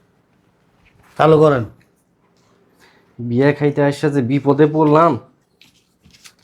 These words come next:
Speaker 2: ধরেন, দুই হাজার দিছি।
Speaker 1: তুই তো এবার রাস্তা ঠেলা। ধর, টাকা ধর। ছয় হাজার সাতশো পঞ্চাশ টাকা দে বেটা, ছয় হাজার সাতশো চল্লিশ টাকা দিল নি মনে হয়। তাড়াতাড়ি কর,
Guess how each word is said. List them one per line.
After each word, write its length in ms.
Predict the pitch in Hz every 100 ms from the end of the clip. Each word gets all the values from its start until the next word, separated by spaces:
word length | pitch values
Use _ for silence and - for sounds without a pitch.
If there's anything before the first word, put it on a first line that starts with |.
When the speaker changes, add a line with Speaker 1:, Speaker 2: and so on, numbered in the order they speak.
| _ -
Speaker 2:
ধরেন, 200 | 151 131 - _
দুই 120 | 135 151
হাজার 180 | 139 113
দিছি। 180 | 107 - _ _ - - _ _ _ _ _ _ _ _ _ _ - _ _ _ -
Speaker 1:
তুই 100 | 139
তো 60 | 120
এবার 140 | 151
রাস্তা 260 | 156 - 139
ঠেলা। 300 | 120 147 139 143 - _ _ _ _ - _ - - - _ -
ধর, 100 | 117
টাকা 200 | 147 139
ধর। 100 | 120 - - _ _ _ _ - _ - - - _ _ _ - _ _ _ _ _ -
ছয় 220 | - 170
হাজার 280 | 160 170 185
সাতশো 360 | 185 180 - 170
পঞ্চাশ 340 | 175 180 185 -
টাকা 140 | 170 156
দে 100 | 147
বেটা, 200 | 147 135
ছয় 180 | 160
হাজার 180 | 165 170 -
সাতশো 260 | 175 - 165
চল্লিশ 280 | 190 190 190 202
টাকা 120 | 185
দিল 160 | 170 156
নি 100 | 147 143
মনে 120 | 131
হয়। 100 | 110 - _
তাড়াতাড়ি 400 | 180 180 180 170
কর, 140 | 139